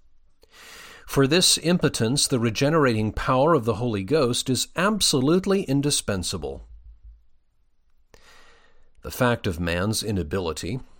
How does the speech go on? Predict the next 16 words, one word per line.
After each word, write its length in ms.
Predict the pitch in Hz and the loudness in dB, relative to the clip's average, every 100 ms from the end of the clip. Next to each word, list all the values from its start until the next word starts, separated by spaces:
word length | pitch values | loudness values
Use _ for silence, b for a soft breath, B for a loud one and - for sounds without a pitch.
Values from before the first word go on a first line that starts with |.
| b - | b -18
which 260 | - - | -14 -8
Scripture 640 | - - 123 - 104 85 - | -6 -2 -4 -2 -4 -4 -2
everywhere 480 | 135 120 90 85 | 0 0 0 0
asserts 520 | 85 - - 107 - 120 | 0 -2 -2 -2 -2 -2
or 140 | 87 | -2
implies, 840 | 80 78 - 147 110 101 - - - | -4 -6 -4 -2 0 0 0 -2 -6
is 300 | - 160 165 | -4 0 0
to 100 | - | 0
be 140 | 135 123 | 0 -2
explained 720 | 113 - - 160 165 208 190 | -2 -4 -4 -4 -2 -2 -2
by 200 | 139 131 | 0 0
the 100 | 120 | 0
withdrawal 720 | 113 107 107 156 170 80 98 101 | -2 -4 -2 2 2 2 -2 -4
of 80 | |
the 100 | 104 | -4
Spirit, 580 | 107 - - 147 107 101 | -4 -4 -2 -2 -2 -4